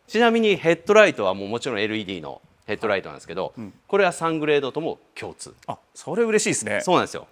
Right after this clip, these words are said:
Speaker 1: で、あと、一番違うのは内装のシート、
Speaker 2: はい。
Speaker 1: ステアリング系ですね。
Speaker 2: うん。
Speaker 1: まあ、内装の高級感が少し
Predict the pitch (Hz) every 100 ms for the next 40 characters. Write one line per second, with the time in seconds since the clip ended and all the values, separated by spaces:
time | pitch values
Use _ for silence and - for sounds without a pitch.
0 | 180 226 98 - - 254 349 143 123 113
1 | 104 101 101 - 202 233 285 277 285 240
2 | 98 117 170 180 - 190 185 175 - -
3 | 185 - 92 78 - - 113 92 - 165
4 | 151 147 139 135 135 117 131 120 117 113
5 | 104 165 208 233 247 247 233 226 208 226
6 | 226 233 208 202 214 - 160 - 71